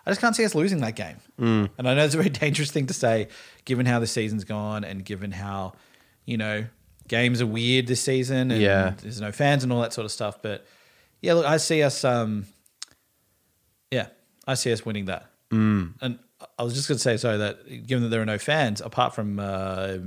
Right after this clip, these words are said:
Speaker 1: <laughs> at Man U.
Speaker 2: Yeah. <laughs> Yeah,
Speaker 1: Um,
Speaker 2: plenty there.
Speaker 1: where, <laughs> um, yeah, that was interesting
Speaker 2: It was. Yeah,
Speaker 1: to
Speaker 2: that was
Speaker 1: see.
Speaker 2: wild. It was cool. Obviously, I don't condone,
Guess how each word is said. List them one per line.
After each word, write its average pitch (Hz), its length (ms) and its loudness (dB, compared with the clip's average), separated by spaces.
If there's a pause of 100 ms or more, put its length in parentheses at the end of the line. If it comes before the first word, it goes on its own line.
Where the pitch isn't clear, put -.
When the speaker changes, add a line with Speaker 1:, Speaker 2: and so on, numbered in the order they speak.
Speaker 1:
<laughs> - 140 -16
at 117 320 -6
Man 101 600 -6
U. 95 320 -6 (120)
Speaker 2:
Yeah. 113 420 4 (320)
<laughs> - 140 0
Yeah, 113 460 4
Speaker 1:
Um, 104 60 -2
Speaker 2:
plenty 117 220 4
there. 110 360 4 (160)
Speaker 1:
where, 131 240 2 (160)
<laughs> 135 380 4 (300)
um, 110 760 -2 (340)
yeah, 131 380 4
that 135 180 0
was 190 140 2
interesting 120 680 -2
Speaker 2:
It 104 140 0
was. 98 520 2
Yeah, 101 160 4
Speaker 1:
to 87 80 0
Speaker 2:
that 101 100 4
was 117 140 2
Speaker 1:
see. - 40 -4
Speaker 2:
wild. 90 560 2 (520)
It 120 80 4
was 127 160 4
cool. 226 580 6 (320)
Obviously, 160 280 2
I - 40 4
don't 127 200 4
condone, 117 760 4